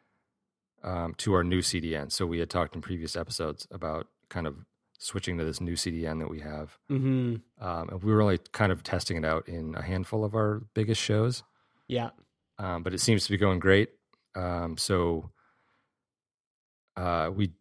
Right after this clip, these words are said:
Speaker 1: sort of just set up a little script to run through and transfer everything over to the new one. Uh, it took a long time. It's like twenty-two thousand files,
Speaker 2: <laughs>
Speaker 1: but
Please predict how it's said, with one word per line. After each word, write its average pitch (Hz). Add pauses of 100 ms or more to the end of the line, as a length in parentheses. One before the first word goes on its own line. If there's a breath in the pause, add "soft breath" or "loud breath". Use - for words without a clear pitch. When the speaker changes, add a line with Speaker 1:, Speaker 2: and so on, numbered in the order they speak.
(200)
Speaker 1:
sort -
of 104
just 101
set 107
up 107
a 107
little 101
script -
to 90
run 101
through 101
and 80
transfer 98
everything 87
over 87
to 85
the 82
new 101
one. 107 (1040)
Uh, 90 (960)
it -
took -
a 131
long 95
time. 107
It's 78
like 92
twenty-two 113
thousand 90
files, 78 (140)
Speaker 2:
<laughs> -
Speaker 1:
but 104